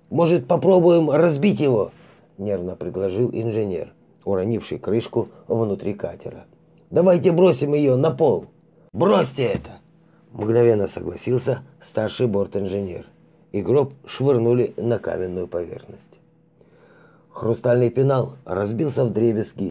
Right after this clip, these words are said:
под довольный шум наблюдающей толпы. Старший бортинженер приказал своим людям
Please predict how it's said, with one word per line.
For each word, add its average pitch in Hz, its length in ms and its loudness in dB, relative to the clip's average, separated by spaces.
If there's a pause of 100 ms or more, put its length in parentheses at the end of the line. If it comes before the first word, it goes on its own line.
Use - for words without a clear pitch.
под 90 180 -12
довольный 135 460 2
шум 131 320 -2 (180)
наблюдающей 92 800 -6
толпы. - 500 -6 (600)
Старший 110 420 -4
бортинженер 113 800 0 (540)
приказал 117 540 2
своим 90 380 -6
людям 123 380 0